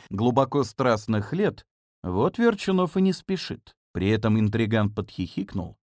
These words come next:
а Куропелкин и сам замечал мельком,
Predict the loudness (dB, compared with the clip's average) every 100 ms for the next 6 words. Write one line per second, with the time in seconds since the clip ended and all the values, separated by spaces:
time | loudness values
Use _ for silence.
0 | _ _ _ 0 2 2 0 2 0 0
1 | -2 -8 -4 -4 -2 0 2 2 0 0
2 | -2 0 4 4 2 -4 -6